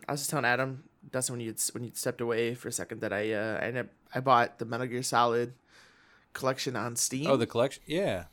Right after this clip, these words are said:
Speaker 1: Yeah, 'cause it's like, I was, I was waiting until after Christmas, just in case somebody got it, 'cause it was on my wish list for Steam. So, um, somebody coulda
Speaker 2: Just in
Speaker 1: got it
Speaker 2: case.
Speaker 1: for
Speaker 2: That's
Speaker 1: me.
Speaker 2: smart. Yeah.
Speaker 1: Um, and I, uh,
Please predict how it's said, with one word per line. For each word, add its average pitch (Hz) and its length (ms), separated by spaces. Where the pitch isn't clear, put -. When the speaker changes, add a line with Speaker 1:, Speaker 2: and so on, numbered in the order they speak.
Speaker 1:
Yeah, 165 260
'cause 139 160
it's 135 120
like, 143 160
I 151 60
was, 165 360
I 170 100
was 175 180
waiting 269 160
until 185 180
after 143 300
Christmas, 110 640
just 156 180
in 147 60
case 131 160
somebody 120 160
got 107 140
it, - 100
'cause 143 100
it 160 60
was 190 140
on 139 60
my 143 100
wish 131 220
list - 140
for - 80
Steam. - 400
So, - 320
um, 107 260
somebody 113 200
coulda 117 140
Speaker 2:
Just 113 80
in 117 40
Speaker 1:
got 127 100
it - 40
Speaker 2:
case. - 60
Speaker 1:
for - 60
Speaker 2:
That's 123 120
Speaker 1:
me. 127 40
Speaker 2:
smart. 107 300
Yeah. 107 140
Speaker 1:
Um, 135 500
and 139 640
I, 139 220
uh, 120 320